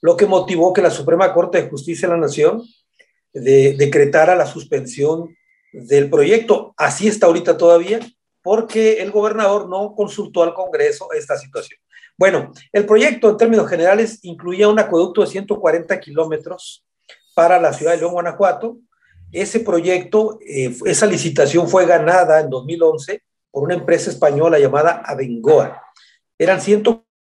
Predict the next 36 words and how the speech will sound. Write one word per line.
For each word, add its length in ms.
cuarenta 380
kilómetros 840
de 220
este 340
acueducto 760
de 140
dos 160
punto 320
cuatro 320
metros 400
de 80
altura, 380
el 80
diámetro 640
de, 440
de 160
la 120
tubería, 580
iba 160
a 20
llevar 240
agua 340
a 80
León. 300
Al 580
cancelarse 840
por 200
orden 220
del 160
presidente 800
el 80
abasto 300
de 60
agua 200
para 160
León 420